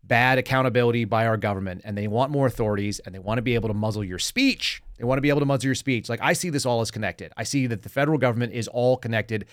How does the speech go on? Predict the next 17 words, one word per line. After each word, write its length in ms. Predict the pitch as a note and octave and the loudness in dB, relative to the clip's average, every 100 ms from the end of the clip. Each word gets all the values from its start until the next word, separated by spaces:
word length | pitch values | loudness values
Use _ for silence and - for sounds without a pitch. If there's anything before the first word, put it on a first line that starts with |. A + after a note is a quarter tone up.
| - - | -12 -2
at 220 | A2 G#2+ | 0 0
all 260 | A2+ B2+ D3 | 2 4 4
this 180 | C3+ - | 2 0
root. 160 | G#2+ | -2
Now, 80 | A2+ | 2
it 40 | A2+ | 2
doesn't 200 | E3 D3 | 2 2
mean 160 | C#3+ | 2
that 120 | C3 - | 2 2
everybody 540 | C#3 D3+ B2 A#2 A#2 | 2 4 4 2 0
is 100 | A2 | -2
involved 340 | G#2 A2+ A2+ | 0 0 0
in 80 | G#2 | -2
some 240 | F#2 B2 G#2+ | -2 -2 0
big 200 | A#2+ G#2 | -2 -2
complicit 360 | G2+ A2 - | -6 -8 -10
plan. 420 | - C#3 A#2 D#2 | -8 -2 -2 -2